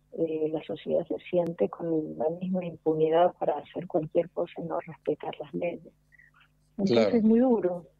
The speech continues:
Speaker 1: es muy duro estar en ese ambiente porque yo estoy muy acostumbrada a respetar las leyes, estoy acostumbrada a pagar mis impuestos, estoy acostumbrada a cumplir con lo que corresponde a un buen ciudadano, porque quiero que mi país progrese, quiero que mis nietos tengan un país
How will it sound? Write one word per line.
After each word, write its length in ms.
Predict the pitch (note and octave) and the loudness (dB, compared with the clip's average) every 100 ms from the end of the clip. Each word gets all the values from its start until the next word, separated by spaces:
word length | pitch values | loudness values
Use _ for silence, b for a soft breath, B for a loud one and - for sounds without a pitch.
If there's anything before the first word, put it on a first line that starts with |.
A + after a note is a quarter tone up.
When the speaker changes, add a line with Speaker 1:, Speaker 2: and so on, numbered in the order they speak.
| _ - | _ -12
Speaker 1:
es 140 | F#3+ | -10
muy 160 | F#3+ G3+ | -4 -2
duro 360 | A3+ G#3 F3 | 2 2 0
estar 240 | E3 - F3 | -4 -8 -10
en 140 | F3 | -8
ese 240 | F3 - G3 | -10 -12 -12
ambiente 600 | F#3 F#3+ G3 G3+ A#3 G3+ | -8 -2 -2 -4 -6 -4
porque 460 | F3+ F3+ - E3+ D#3+ b b b b b - | -6 -6 -12 -16 -16 b b b b b -10
yo 200 | - F3 | -4 -4
estoy 240 | - E3 | -4 -8
muy 100 | E3 | -6
acostumbrada 580 | E3+ - - E3+ E3 E3 | -6 -10 -10 -6 2 2
a 40 | |
respetar 500 | D#3+ D#3 - - - | 2 -6 -8 -4 -4
las 160 | E3 D#3+ | -6 0
leyes, 320 | A3 B3 A3+ | 0 2 0
estoy 300 | A3+ A3 - | 0 -2 -10
acostumbrada 540 | - - - E3+ E3+ E3 | -12 -12 -8 -4 -2 -2
a 20 | |
pagar 300 | - E3 D#3+ | -4 -6 -6
mis 160 | G3+ D#3 | -8 -10
impuestos, 720 | D3+ - G#3+ G3+ - - E3+ | -12 -2 0 0 -2 -6 -6
estoy 200 | - D#3 - - | -8 -10 -14 -10
acostumbrada 760 | E3+ D#3+ - E3+ E3 F3 F3+ | -8 -8 -10 -8 0 2 4
a 20 | E3 | 2
cumplir 680 | - D#3 D3+ - A3 E3+ - | -2 -12 -4 2 6 4 2
con 320 | - D#3 D#3+ | -10 -10 -8
lo 60 | D3+ | -12
que 140 | - | -10
corresponde 680 | - E3+ D#3+ - - G3+ F#3 | -2 -2 -2 -4 0 0 2
a 60 | F3 | 0
un 100 | F3 | 0
buen 220 | F#3+ G3+ | -2 -2
ciudadano, 640 | - G3 F#3+ F#3+ G3+ A3 A#3 | -6 -4 -2 0 0 -2 -4
porque 260 | - - - | -12 -20 -12
quiero 180 | - - | -6 -6
que 160 | D#3+ E3 | -6 -10
mi 120 | D#3 | -10
país 340 | - D#3 E3 - _ B B B B - | -6 -4 -4 -8 _ B B B B -2
progrese, 640 | D#3 D#3+ A#3 A#3 A#3 F3 | 2 6 6 6 2 -6
quiero 440 | - E3 E3+ D#3+ - | -2 0 0 -2 -6
que 100 | D#3 | -8
mis 200 | D#3+ D3 | -8 -8
nietos 500 | E3+ F#3+ G3 - - | -6 -2 -4 -6 -12
tengan 400 | - E3+ E3 D#3+ | -6 -6 -4 -6
un 120 | E3 | -6
país 400 | D#3 D#3+ E3+ E3+ | -2 -2 -2 -6